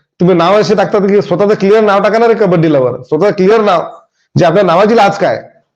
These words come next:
जे आपल्या आईवडिलांनी नाव दिलं ते नाव क्लिअर टाकत जा ना समोर. हा, काय हरकत नाही. तर बघा विद्यार्थी मित्रांनो, माझा मेन सांगण्याचं जे कन्फ्युजन भरपूर विद्यार्थ्यांना होतं, की ते कन्फ्युजन दूर करायचं होतं, की ती ओपन भरती नाहीये, ती रिलेशन भरती आहे.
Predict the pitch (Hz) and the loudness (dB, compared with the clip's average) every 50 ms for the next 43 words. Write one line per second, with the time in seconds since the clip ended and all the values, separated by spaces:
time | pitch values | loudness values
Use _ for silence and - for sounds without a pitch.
0 | _ _ _ _ _ _ _ _ _ _ _ _ - 127 151 175 156 160 190 175 | _ _ _ _ _ _ _ _ _ _ _ _ -2 0 0 0 0 2 2 2
1 | 175 175 175 196 196 196 180 165 180 180 196 196 170 175 202 180 175 185 170 151 | 2 2 2 2 2 2 2 2 2 2 0 0 0 0 0 0 0 0 0 0
2 | 196 196 208 202 190 175 180 208 180 214 214 226 - 220 214 196 170 131 - - | 0 0 0 0 0 -2 -2 -2 0 0 0 0 -2 -2 -2 0 -2 -2 -4 -8
3 | - _ _ _ _ _ _ _ _ _ _ _ _ _ _ _ _ - 180 214 | -16 _ _ _ _ _ _ _ _ _ _ _ _ _ _ _ _ -4 -2 -2
4 | 196 143 - - - - - - - _ - 160 175 175 160 143 165 143 135 127 | -2 -4 -8 -14 -18 -20 -20 -20 -14 _ -4 -2 0 0 0 -2 -2 -2 -2 -4
5 | 113 104 113 - _ _ - - - - - _ - 190 185 185 214 214 214 214 | -4 -6 -10 -16 _ _ -20 -20 -20 -20 -10 _ -2 0 2 2 2 2 2 2
6 | 190 220 202 208 196 208 208 208 208 214 202 190 190 190 202 180 196 214 196 - | 2 2 2 2 2 0 0 0 0 0 0 0 2 2 2 2 2 2 0 0
7 | 196 196 202 202 190 208 185 170 208 202 - 196 190 156 185 202 202 202 190 180 | 0 0 2 2 2 2 2 2 2 2 0 -2 -2 0 0 0 0 0 -2 -2
8 | 180 143 151 165 170 220 214 196 190 156 196 190 190 196 190 190 190 175 160 - | -4 -2 -2 0 0 2 2 2 2 2 0 0 0 0 0 0 0 0 0 0
9 | 180 196 220 208 - - _ - - - - 185 165 202 175 196 185 175 190 214 | -2 -2 -4 -6 -12 -20 _ -20 -18 -6 -4 -2 0 0 0 0 2 2 2 2
10 | 196 170 165 214 220 190 214 202 196 180 175 185 180 185 196 185 190 214 190 - | 2 2 2 2 2 2 2 2 2 2 0 0 0 0 -2 -2 0 0 0 0
11 | - 202 202 185 170 175 165 202 180 175 170 180 190 196 175 202 180 165 180 185 | 0 0 0 2 2 2 2 0 0 0 2 0 0 0 0 0 0 0 0 -2
12 | 180 202 202 196 202 185 165 214 185 139 117 | 0 0 0 0 0 0 2 2 0 0 -2